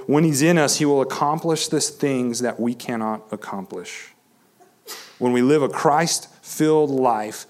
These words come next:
we no longer live for ourselves. Because even if we're trying to do good things for God, we still might be trying to live for ourselves. But when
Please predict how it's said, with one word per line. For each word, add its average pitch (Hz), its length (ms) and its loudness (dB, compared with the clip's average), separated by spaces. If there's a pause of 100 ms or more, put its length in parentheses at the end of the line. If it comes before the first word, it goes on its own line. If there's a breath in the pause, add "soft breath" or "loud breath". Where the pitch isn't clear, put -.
(180 loud breath)
we 135 120 0
no 135 220 2
longer 165 420 2
live 147 380 2
for 160 240 0
ourselves. 123 920 -2 (300 soft breath)
Because 131 240 -2
even 220 160 6
if - 80 2
we're 165 100 4
trying 196 240 4
to 185 60 2
do 151 160 0
good 170 200 2
things 185 200 -2
for 156 100 -4
God, 156 340 2 (200 loud breath)
we 190 100 4
still 196 260 4
might 165 180 2
be 143 80 -6
trying 151 280 0
to 127 60 -2
live 131 240 0
for 143 80 0
ourselves. 127 320 0
But 139 100 2
when 147 220 2